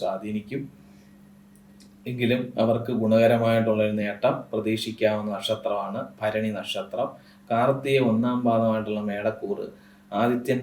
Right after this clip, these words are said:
ദശാനാഥനായിട്ട് ജനിക്കുന്ന ഇവർക്ക് ആദിത്യൻ ഓരോ മാസത്തിലും സഞ്ചരിച്ചുകൊണ്ടിരിക്കുക. സംക്രമ ദിവസം, എല്ലാ മാസവും ജന്മമാസത്തില്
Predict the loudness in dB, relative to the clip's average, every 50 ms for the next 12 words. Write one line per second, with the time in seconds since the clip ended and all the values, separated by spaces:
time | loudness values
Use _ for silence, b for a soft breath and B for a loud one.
0 | -2 -2 -2 0 0 0 0 0 0 0 2 2 2 2 2 2 2 0 -2 -2
1 | -4 -4 -4 -4 -6 -6 -6 -6 -6 -8 -6 -4 -4 -6 -6 -6 -12 -18 -20 B
2 | B B B B B B B B -8 -2 0 2 2 2 0 0 0 0 -2 -2
3 | -2 -6 -10 -6 -4 -2 0 2 4 4 4 4 4 2 2 2 0 -2 -2 -2
4 | -2 -2 -2 -2 -2 -4 -4 -2 -2 -2 -2 -2 0 0 0 0 0 0 -2 -4
5 | -4 -4 -4 -4 -4 -4 -4 -4 0 0 2 2 4 2 2 0 0 -2 -4 -6
6 | -6 -8 -8 -8 -6 -4 -2 0 0 0 0 0 0 -2 -2 -2 -4 -6 -6 -6
7 | -4 -4 -4 -4 -4 -2 -2 0 0 2 0 0 -2 -4 -8 -8 -8 -8 -8 -8
8 | -8 -8